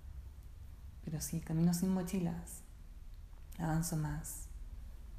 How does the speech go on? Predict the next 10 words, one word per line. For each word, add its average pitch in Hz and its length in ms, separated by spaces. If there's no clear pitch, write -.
El 170 60
tiempo 160 220
solar 170 320
me 185 120
permite 156 500
eso. 139 240
Mentalmente, 170 680
no 175 80
es 170 60
necesario 170 640